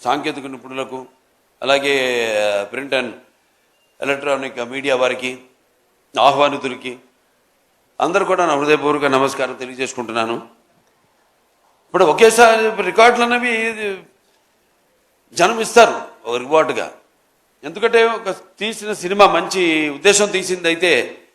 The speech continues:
తప్పకుండా ఆ సినిమాని ఆదరిస్తారు,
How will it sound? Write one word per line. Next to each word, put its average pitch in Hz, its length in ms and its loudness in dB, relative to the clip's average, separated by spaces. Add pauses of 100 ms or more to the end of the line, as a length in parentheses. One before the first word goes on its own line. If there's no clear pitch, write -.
(1500)
తప్పకుండా 208 800 4 (840)
ఆ 156 80 4
సినిమాని 175 380 2
ఆదరిస్తారు, 180 840 4